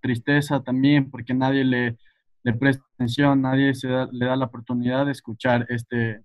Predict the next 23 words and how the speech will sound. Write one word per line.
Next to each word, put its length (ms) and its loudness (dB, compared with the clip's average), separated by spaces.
este, 240 -10
este 220 -8
grandioso 520 0
tema 320 -4
musical. 600 -6
Después, 680 2
este, 540 0
de 140 0
la 100 2
mano 320 6
del 180 6
enojo 540 2
viene 340 2
como 500 -10
echar 260 0
la 180 4
culpa 340 2
a 60 4
otras 280 -4
personas. 580 -2
En 100 0
este 200 -6
caso, 460 -4